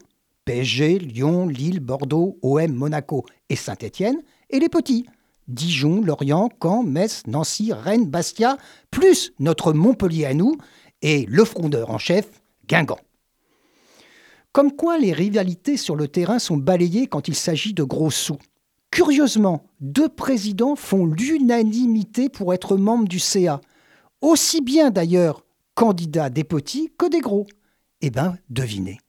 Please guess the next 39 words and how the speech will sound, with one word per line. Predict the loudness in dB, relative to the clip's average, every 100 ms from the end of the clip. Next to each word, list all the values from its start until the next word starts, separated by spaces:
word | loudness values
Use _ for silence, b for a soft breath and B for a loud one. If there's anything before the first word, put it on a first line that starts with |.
| _
c'est | -8 -6
Paris | 0 2 4 4
et |
Monaco, | 4 4 0 -2 -6 -6 _ -10
c'est-à-dire | -8 -4 -2 -2 -4 -6
les | -8
Qataris | -6 -4 -2 -2 0
et | 0
les | 0
Russes. | -2 -8 -16 _ _ _ _
Curieux. | -14 -8 -6 -6 _ _ _ _ _ B B B
Si | -4 -2
vous | -2
voulez | -2 2
en | 2 2
savoir | 2 2 0 0
plus | -2 0
de | -2
ce | -4
feuilleton | 0 0 0 -2 -2
tragique-comique, | -4 -2 -2 -4 -6 2 4 4 -2 -8 -20 b
je | -4 -2
vous | 0 0
renvoie | 2 2 2 2
au | 0
journal | 0 0 0
L'Équipe | 0 -2 -2 -8 -8 -8
daté | -6 -2 -4
du | -4 -4
jeudi | -4 -4 -6
six | -6 -4 0
octobre | -2 -2 -2 -2 -4 b b b
et | -2
un | 2 0
excellent | 0 -2 0 -2 0
éditorial | -2 0 -4 -2 -2 -2 -2
de | -4
Vincent | -2 -4 -2 -2
Deluc, | 0 0 -2 -4 -10